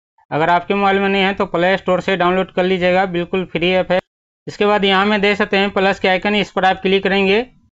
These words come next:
और यहाँ से न्यू प्रोजेक्ट पे क्लिक करेंगे तो यहाँ में गैलरी ओपन हो जाएगा। यहाँ से स्मोक इफेक्ट हम ऐड करेंगे।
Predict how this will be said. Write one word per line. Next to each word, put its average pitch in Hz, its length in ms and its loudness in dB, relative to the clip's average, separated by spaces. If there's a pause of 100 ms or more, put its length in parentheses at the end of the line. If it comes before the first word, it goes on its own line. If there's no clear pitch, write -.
(120)
और 156 120 0
यहाँ 180 200 2
से 190 120 -2
न्यू 196 180 0
प्रोजेक्ट 196 420 0
पे 190 100 0
क्लिक 185 240 -2
करेंगे 196 380 0
तो - 560 -8
यहाँ 160 180 2
में 196 160 0
गैलरी 190 320 2
ओपन 202 220 0
हो 190 140 2
जाएगा। 190 380 2 (480)
यहाँ 170 220 2
से 196 260 2
स्मोक 190 380 -2
इफेक्ट 190 400 -2
हम 190 160 0
ऐड 185 240 0
करेंगे। 196 460 0